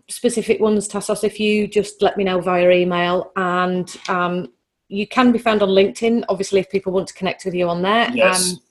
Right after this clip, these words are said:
Speaker 1: I will have to put your, your proper full name in the, in the, uh, <laughs> show notes.
Speaker 2: Mm-hmm.
Speaker 1: But obviously, any questions anybody has, um,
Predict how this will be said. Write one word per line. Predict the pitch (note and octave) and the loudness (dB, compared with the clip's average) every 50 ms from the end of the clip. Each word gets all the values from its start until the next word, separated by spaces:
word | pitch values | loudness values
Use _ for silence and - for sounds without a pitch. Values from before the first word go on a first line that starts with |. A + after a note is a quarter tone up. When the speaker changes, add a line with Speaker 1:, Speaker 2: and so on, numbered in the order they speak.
| _ _ _ _ _ _ _ _ - | _ _ _ _ _ _ _ _ -2
Speaker 1:
I | G3 | 0
will | F#3 A3+ B3 B3 | 2 4 2 2
have | - A3 G#3+ - | 2 0 -6 -8
to | - | -8
put | - - A3 - | -4 -4 -2 2
your, | F#3+ G3+ G3 G3 F#3+ - - | 4 6 6 6 6 4 2
your | F#3 F3+ F3+ E3+ - - - _ | 0 0 0 0 -2 -6 -16 _
proper | - - C4 C4+ C4+ - A3 F3+ | -6 -4 -4 -2 -2 0 -2 0
full | - - A#3 B3+ A3+ | 0 2 0 2 2
name | A3 A#3 A#3 G#3 F#3+ G3+ A3+ A#3+ | 4 4 4 4 4 4 4 4
in | A3 G#3 G#3 | 4 4 4
the, | G3 F#3+ - - - | 2 2 0 0 0
in | F#3+ G3+ G3+ | 0 2 2
the, | G3+ G3+ F#3+ F#3+ F#3+ F#3 F#3+ | 2 2 2 2 2 2 2
uh, | F#3+ F#3 F3 - - - - - A3 | 2 0 -2 -6 -6 -6 -4 -2 -2
<laughs> | |
show | F#3+ - - - - G#3 G#3 | -2 -2 -4 -2 2 4 6
notes. | G3 F#3+ G3 B3 C4 - - - - - - - - - | 6 6 4 2 0 -2 -8 -18 -20 -20 -20 -14 -8 -4
Speaker 2:
Mm-hmm. | G3 A3+ A#3+ A#3 B3 | 0 4 6 6 8
Speaker 1:
But | C4 A#3+ | 6 6
obviously, | - - - - - A#3+ A3+ A3+ A3 - - - _ _ _ _ _ - | 2 -2 -10 -6 0 2 2 2 2 -2 -6 -14 _ _ _ _ _ 0
any | A#3+ B3 A#3+ A#3+ | 2 2 2 2
questions | - B3 A3 - - G#3 A3 G#3+ | 2 -2 -2 0 -2 -2 -2 0
anybody | G#3+ G3 G3 E3+ F#3 F#3 F#3+ | 0 0 0 0 0 -2 -2
has, | E3 D#3+ A3+ B3+ C4 B3+ B3+ B3 B3 - - - - | -2 -2 -2 0 2 2 2 0 -2 -6 -10 -8 -4
um, | G3+ G3 G3 G3 F#3+ F#3+ - | -2 -2 0 0 0 -2 -4